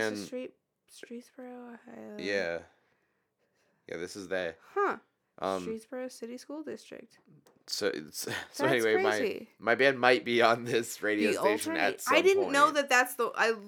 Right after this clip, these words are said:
Speaker 1: until now, I did not know that's the one you were talking about.
Speaker 2: Oh, yeah, that's who I'm referring to.
Speaker 1: If you told me it was The Alternation, I would have been like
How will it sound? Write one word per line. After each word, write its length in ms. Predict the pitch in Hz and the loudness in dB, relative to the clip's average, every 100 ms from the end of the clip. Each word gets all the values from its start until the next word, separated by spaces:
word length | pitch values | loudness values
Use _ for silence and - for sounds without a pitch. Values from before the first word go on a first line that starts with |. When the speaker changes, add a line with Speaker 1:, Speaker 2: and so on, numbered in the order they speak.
| 196 - _ _ - | -18 -20 _ _ -6
Speaker 1:
until 320 | 233 247 294 | -4 -2 -2
now, 180 | 269 247 | 2 4
I 120 | 226 | 4
did 180 | 214 226 | 2 0
not 200 | 220 202 | 0 0
know 140 | 196 196 | 0 0
that's 200 | 196 - | -2 -4
the 80 | 202 | -6
one 180 | 190 | -4
you 80 | 190 | -4
were 100 | 185 | -6
talking 380 | 202 185 196 185 | -6 -8 -8 -6
about. 300 | 185 95 90 | 2 2 2
Speaker 2:
Oh, 40 | |
yeah, 260 | 87 87 85 | 0 -2 -2
that's 260 | 87 90 - | -2 -6 -8
who 80 | |
I'm 120 | 82 76 | -8 -8
referring 400 | 78 78 76 82 | -10 -10 -12 -10
to. 140 | 87 | -8
Speaker 1:
If 60 | 254 | -6
you 60 | |
told 300 | 240 240 254 254 | -4 -2 -2 -4
me 120 | 196 | -6
it 60 | |
was 160 | 196 208 | -8 -8
The 120 | 196 | -8
Alternation, 720 | 196 202 208 196 214 - 208 | -8 -8 -8 -6 -8 -8 -12
I 140 | 202 196 | -10 -8
would 120 | 196 | -8
have 100 | 185 | -8
been 220 | 190 185 | -10 -10
like 260 | 185 180 | -10 -12